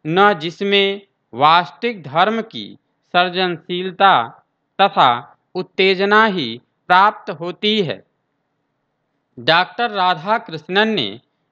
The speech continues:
इसकी आलोचना करते हुए ठीक ही कहा है कि जीवन के मूल्य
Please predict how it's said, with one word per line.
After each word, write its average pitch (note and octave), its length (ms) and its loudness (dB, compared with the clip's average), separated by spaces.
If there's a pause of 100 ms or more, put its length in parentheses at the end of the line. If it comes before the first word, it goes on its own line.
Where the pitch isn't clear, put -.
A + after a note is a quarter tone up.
इसकी A3+ 380 -6 (140)
आलोचना F#3 640 2
करते E3+ 480 0
हुए F#3+ 340 0 (600)
ठीक G#3 340 -2
ही A3 280 -2
कहा F#3+ 400 2
है F3+ 240 -4
कि A2 340 -16 (520)
जीवन G3 500 0
के A3+ 260 0
मूल्य G#3 440 0